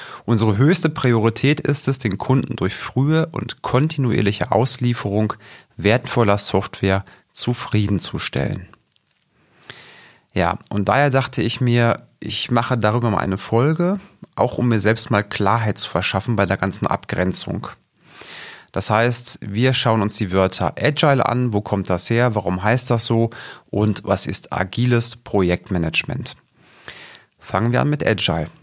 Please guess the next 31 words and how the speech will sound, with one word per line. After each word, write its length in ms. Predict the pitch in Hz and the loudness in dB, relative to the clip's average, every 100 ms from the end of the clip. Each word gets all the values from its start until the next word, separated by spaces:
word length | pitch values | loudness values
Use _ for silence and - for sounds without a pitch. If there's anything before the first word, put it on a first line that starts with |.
| _ _ _ - - - | _ _ _ -20 -20 -8
Also, 440 | - 95 104 90 - - - | 0 2 2 -2 -6 -10 -8
wo 100 | 110 | -4
kommt 240 | 135 135 | -2 -2
das 180 | 131 - | -2 -2
her? 220 | 95 80 - _ _ | 0 -2 -6 _ _
Zweitausendeins 960 | - 110 131 151 123 98 90 127 175 - | -2 0 2 0 0 0 0 0 0 -2
haben 240 | 117 113 | 0 0
sich 260 | 98 104 - | 0 -2 -2
siebzehn, 680 | 131 - - 120 110 107 101 - _ - | -6 -4 -2 0 2 0 -2 -8 _ -4
ja, 280 | 107 131 127 - | 0 0 -2 -4
sehr 240 | - 139 | 2 2
clevere 480 | 156 - 131 123 98 | 2 0 2 2 0
Entwickler 640 | 98 101 135 - 139 135 131 - - - | 0 0 -2 2 2 2 -2 -16 -20 -14
für 240 | - - | -4 -2
ein 240 | - 127 131 | 2 2 2
Wochenende 480 | 120 113 76 104 95 | 0 0 0 2 0
in 140 | 95 | 0
Utah 320 | 107 180 190 | 0 2 2
getroffen, 560 | 156 151 - 139 147 147 | 2 2 0 0 0 0
in 120 | 107 | 2
den 140 | 101 | 0
U 140 | 82 95 | 0 -2
S 160 | - | 0
A, 380 | - 110 131 135 - - - _ | 0 2 2 0 -8 -20 -20 _
und 240 | - 107 92 | -2 0 2
wollten 280 | 110 110 | 2 2
dort 220 | 104 101 - | 0 0 0
Skifahren. 580 | - 98 - 78 - - - - - | -2 -2 -2 -2 -4 -10 -20 -14 -6
Skifahren, 720 | - 156 151 135 127 123 113 - | -2 -2 2 2 2 0 -4 -4
essen, 520 | 123 117 120 117 117 | 0 0 2 0 0
trinken 720 | - 113 117 - 107 107 104 | 0 2 2 2 0 0 0